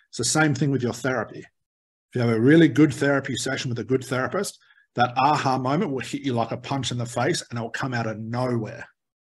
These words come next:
That's that breakthrough we're looking for. So I don't care how my client feels after the session. Ideally, the best case scenario is I'm working with Jacob. He walks out of my office going, "I don't even remember my name.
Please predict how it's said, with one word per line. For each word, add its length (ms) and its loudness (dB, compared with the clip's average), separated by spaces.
That's 320 2
that 240 -4
breakthrough 400 -4
we're 100 -6
looking 300 -10
for. 240 -14
So 100 -6
I 60 -2
don't 200 2
care 300 4
how 140 0
my 160 -2
client 320 -4
feels 260 -2
after 280 0
the 100 -2
session. 480 -4
Ideally, 440 6
the 120 4
best 300 0
case 240 0
scenario 400 0
is 100 -6
I'm 120 -8
working 260 -4
with 80 -2
Jacob. 500 0
He 100 6
walks 300 6
out 100 2
of 80 -2
my 60 -4
office 340 -2
going, 500 -6
"I 140 -8
don't 140 -4
even 160 -4
remember 340 -6
my 160 -10
name. 680 -2